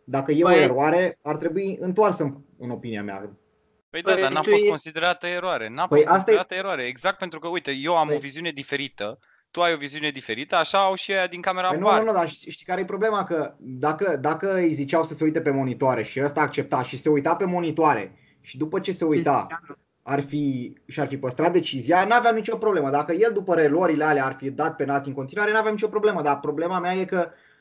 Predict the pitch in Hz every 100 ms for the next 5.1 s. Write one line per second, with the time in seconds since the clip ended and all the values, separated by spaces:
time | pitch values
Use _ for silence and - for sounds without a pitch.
0 | _ _ _ 160 196 202 226 233 220 196
1 | 165 156 147 139 135 180 190 180 202 196
2 | 202 226 196 180 143 131 117 165 160 180
3 | 170 190 196 - 185 190 196 196 208 202
4 | 214 214 - 208 202 196 208 120 120 107
5 | -